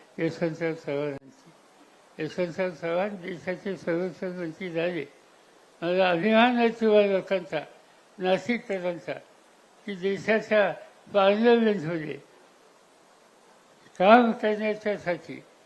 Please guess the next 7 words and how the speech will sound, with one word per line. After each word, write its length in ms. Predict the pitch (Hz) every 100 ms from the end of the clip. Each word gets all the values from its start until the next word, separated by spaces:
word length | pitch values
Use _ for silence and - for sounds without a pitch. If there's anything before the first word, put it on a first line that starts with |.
| _ _ _ _ - 170 143
जवानांना 760 | 180 220 240 233 233 226 226
आत्मविश्वास 720 | 208 - 226 240 175 247 262 214
देण्याच्यासाठी, 1000 | 220 208 208 160 175 156 - 143 - - _ _ _ _ _ - -
संरक्षण 600 | 190 208 233 226 185 226
करण्याची 640 | 190 180 208 214 214 240 208
शक्ती 460 | - 202 - 262
वाढवण्याच्यासाठी 1200 | 220 202 196 190 185 180 - 170 170 151 135